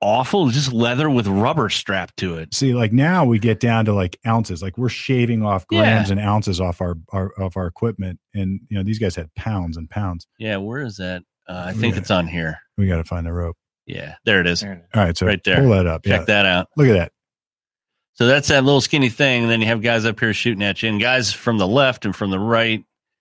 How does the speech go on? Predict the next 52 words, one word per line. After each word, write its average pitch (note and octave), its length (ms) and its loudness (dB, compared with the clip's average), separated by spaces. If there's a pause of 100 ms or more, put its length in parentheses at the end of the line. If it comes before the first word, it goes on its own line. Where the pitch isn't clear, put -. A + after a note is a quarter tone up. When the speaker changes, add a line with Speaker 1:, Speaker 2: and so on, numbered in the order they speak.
(440)
Speaker 1:
major G#2 360 0
machine G#2 440 0
guns. G2+ 760 -2
Speaker 2:
Can B2+ 160 2
you G3 100 6
imagine B2+ 380 4
being, B2+ 140 2
like, G#2+ 160 0
being, B2 180 4
I A#2+ 40 0
remember C#3+ 280 4
hearing A#2+ 200 2
the F#2+ 60 0
stories A2 440 2
and F#2+ 140 0
reading A2 260 2
stories G2+ 380 0
of F#2 100 -2
the F#2 80 -4
guys G2 540 -4
that G2 180 -4
were F#2+ 140 -4
the F2+ 60 -2
first G#2+ 300 -4
ones F2+ 200 -2
there, G2+ 300 0
and F#2 100 -4
they F2+ 100 -4
shoot A2 260 -4
their F#2+ 120 -4
grappling F#2+ 420 -2
hook F#2 160 -6
up F2+ 140 -8
there, F2+ 240 -4
and F2+ 100 -4
they're E2+ 100 -8
gonna F2+ 180 -4
go, E2 320 -6 (540)
uh, F#2 440 -6
they're G2+ 160 -2
gonna F#2+ 200 -2
go F#2+ 180 -2
climb G2+ 360 -2
up G2 140 -2
there. F#2 160 -4
It's F2+ 120 -8
like, G2+ 220 -8 (560)
you D#3+ 140 2
would G3+ 140 2
think D3+ 180 2
to C3+ 80 2
yourself, G#2+ 560 0